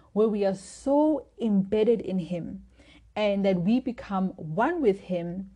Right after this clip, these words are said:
and one with his word. Remember, Jesus would literally say that him and the Father are one. Him and the Father are one. So we become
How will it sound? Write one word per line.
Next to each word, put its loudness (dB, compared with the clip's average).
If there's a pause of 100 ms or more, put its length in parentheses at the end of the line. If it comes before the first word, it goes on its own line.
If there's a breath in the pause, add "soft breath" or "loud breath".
(420)
and 0
one 0
with 0
his -4
word. 2
Remember, 0
Jesus -2
would -2
literally -2
say -2
that -4
him -4
and -2
the -4
Father -8 (160)
are -12
one. -12 (360 soft breath)
Him 0
and 0
the -6
Father -4
are -2
one. -6 (220 loud breath)
So 2
we 4
become -4